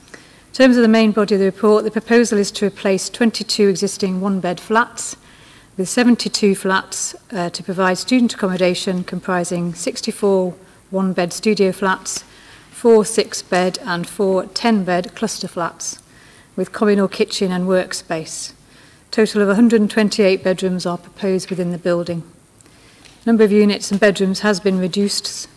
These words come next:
slightly following submission of the amended plans.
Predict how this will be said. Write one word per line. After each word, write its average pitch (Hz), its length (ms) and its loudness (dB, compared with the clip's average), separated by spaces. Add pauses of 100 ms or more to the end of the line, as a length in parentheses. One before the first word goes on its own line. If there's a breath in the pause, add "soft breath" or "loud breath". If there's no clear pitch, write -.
slightly 208 400 0
following 190 460 2
submission 190 420 -4
of 175 80 -4
the 180 80 -2
amended 175 380 -4
plans. 175 500 -4